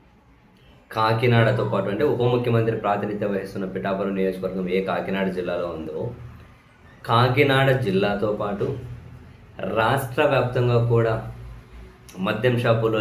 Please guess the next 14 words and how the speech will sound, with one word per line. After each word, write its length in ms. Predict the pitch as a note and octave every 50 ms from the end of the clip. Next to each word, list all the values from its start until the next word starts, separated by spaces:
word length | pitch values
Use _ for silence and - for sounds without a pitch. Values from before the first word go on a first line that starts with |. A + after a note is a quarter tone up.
| G#2+ G#2+
లిక్కర్ 260 | G#2+ - A#2 G#2+ G2+ -
షాపుల్లో 400 | A#2 G#2+ G2+ G2+ G2+ G2+ G2+ F#2+ F#2+ - - - - - - - - - - G#2 A2 A#2
ఎక్కువ 340 | A#2 A#2 - D3+ D3+ D3+ C#3+ C3+ C3 B2+
ధరకు 320 | B2 A#2+ A#2+ A#2 A#2+ A#2 A2 G2
మద్యం 280 | F#2+ F2+ F2+ A2+ A2+ A2 A2
అమ్ముతూ 260 | G#2 G#2+ G#2+ - - G2+ G2+ G2+
ఉన్నారు, 300 | G2 G2 F#2+ F#2+ G#2 A2+ - - - - - - - _ _ - - _ - - - _ - - - _ _ _ _ G#2 A2
మాకు 260 | A#2 A#2+ A#2+ A#2+ A#2+ G#2+ G2 G2+
ఎక్కువగా 420 | F#2+ - - C#3+ C#3+ C#3+ C#3+ C#3 B2+ - - -
కంప్లైంట్స్ 640 | A2 G2 G2 F#2+ F#2+ B2+ B2+ B2+ B2 A2+ - - G#2
అందుతూ 300 | G2 G2 G#2 G#2 G2+ A2 G#2 G#2 G2+
ఉన్నాయి, 280 | G2+ G2 G2+ A2+ A#2 - - - - - - - _ _ _ _ _ - - _ _ _ _ _ C3 C3+
ఇది 140 | C3 C#3 - - -
ప్రభుత్వానికి 680 | - A#2 A#2 C#3+ D3+ B2 - C#3 C3 B2+ B2 A#2+ B2